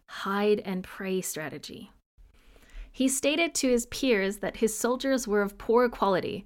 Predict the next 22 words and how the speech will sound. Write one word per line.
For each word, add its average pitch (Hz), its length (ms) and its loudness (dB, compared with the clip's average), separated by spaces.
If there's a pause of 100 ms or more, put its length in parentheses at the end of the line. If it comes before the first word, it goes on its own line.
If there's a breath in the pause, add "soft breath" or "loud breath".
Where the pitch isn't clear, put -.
as 190 220 -2
compared 175 420 -2
to - 60 -8
the 185 80 -2
Black 151 260 -2
Prince's - 440 -8
troops. - 600 -8 (440 soft breath)
I - 120 -4 (180)
do 226 240 6
hope 208 280 2
he 202 80 2
said 190 260 0
this 156 240 -4
when 160 100 -6
his 175 160 -6
soldiers 160 720 -4
weren't 170 640 -8 (220)
around. 143 640 -10 (1040)
Over 254 180 2
a 311 80 6
total 339 380 2
of 339 100 0